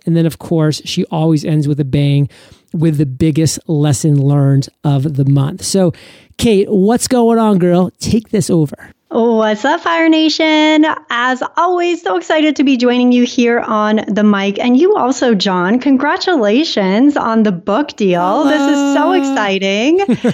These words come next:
Speaker 1: <laughs>
Speaker 2: Man, you know what? Whenever I think about this book deal, uh, for some reason, the exact moment that pops into my head is when you and I were walking in Maine, and we were
Speaker 1: Oh.
Speaker 2: right on, um,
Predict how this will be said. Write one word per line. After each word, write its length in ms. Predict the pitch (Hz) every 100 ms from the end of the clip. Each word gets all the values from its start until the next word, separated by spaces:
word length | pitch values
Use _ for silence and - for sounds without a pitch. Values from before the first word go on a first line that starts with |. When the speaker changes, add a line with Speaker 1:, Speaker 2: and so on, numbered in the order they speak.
| - -
Speaker 1:
<laughs> 100 | -
Speaker 2:
Man, 400 | 285 330 302 269
you 120 | 320
know 160 | 359 427
what? 260 | 247 262
Whenever 320 | 269 262 262
I 100 | 359
think 220 | 311 220 208
about 240 | 233 240
this 160 | 233 196
book 240 | 190 190
deal, 380 | 226 233 269 - -
uh, 240 | - 240 -
for 180 | 269
some 320 | 269 - 330 311
reason, 760 | 202 196 214 226 269 - 196
the 220 | 220 226
exact 520 | - 220 185 214 226
moment 500 | 220 196 185 202 254
that 200 | 220 220
pops 340 | - 196 190 190
into 240 | 208 202
my 140 | 202 185
head 500 | 185 170 170 226 285 - - -
is 180 | 233
when 220 | 208 226 220
you 320 | 220 208 233
and 140 | 262
I 240 | 247 254 277
were 460 | 254 247 240 240
walking 680 | 214 190 175 175 196 185 240 302 -
in 460 | 208 196 202 247 -
Maine, 640 | 202 185 165 175 269 330 - - - -
and 420 | 214 208 202 202 202
we 300 | 165 202 208
were 160 | 208
Speaker 1:
Oh. 40 | 190
Speaker 2:
right 300 | 214 226 -
on, 680 | 220 208 208 208 208 208
um, 800 | 202 196 185 180 180 175 180 185